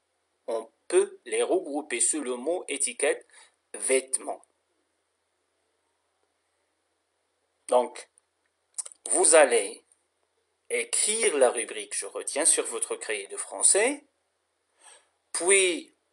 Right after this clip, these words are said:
vous allez faire les exercices quatre, cinq, six et sept sur la page cent cinquante et un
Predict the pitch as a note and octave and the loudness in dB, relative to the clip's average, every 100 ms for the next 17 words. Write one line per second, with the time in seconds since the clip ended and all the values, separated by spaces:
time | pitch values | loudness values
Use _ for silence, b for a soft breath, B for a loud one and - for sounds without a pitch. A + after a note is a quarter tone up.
0 | _ _ - A#2 C#3+ C#3 C3+ B2 A2+ - | _ _ -12 -4 2 6 6 6 4 8
1 | C3+ F#3+ - - - D3+ A#2 - E3 B2+ | 8 8 4 -8 -10 -4 2 2 2 0
2 | A#2+ - G#2+ - - C3 - - - _ | -2 -2 -2 -2 0 0 0 -4 -6 _
3 | - - C3+ C3+ D#3 - _ - - - | 0 2 4 0 -6 -14 _ 2 4 4
4 | F3+ - - _ _ _ - - - - | 6 4 2 _ _ _ -4 2 6 6
5 | F3+ - - E4 - _ _ _ _ _ | 4 2 -6 -8 -12 _ _ _ _ _
6 | - - D3 C3+ B2 A#2+ G#2+ - A3 D4 | 0 2 0 -2 -2 -2 2 4 2 0
7 | - G3 - E3 D#3+ C3+ A#2 G#2+ C#3 G3+ | 0 0 0 -2 0 -2 -2 -4 -6 -8